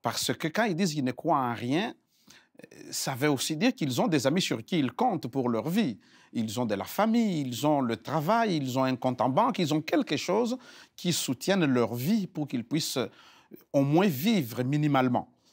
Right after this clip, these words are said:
Donc, euh, j'ai des difficultés à penser qu'il y a des gens qui ne croient en rien. Mais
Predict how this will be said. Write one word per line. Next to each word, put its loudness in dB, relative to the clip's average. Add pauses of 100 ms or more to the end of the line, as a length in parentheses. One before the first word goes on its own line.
(260)
Donc, -4
euh, -10 (480)
j'ai 2
des 2
difficultés -2
à -2
penser -2
qu'il -2
y 2
a 2
des -2
gens -2
qui -8
ne -2
croient -2
en -2
rien. 0
Mais -2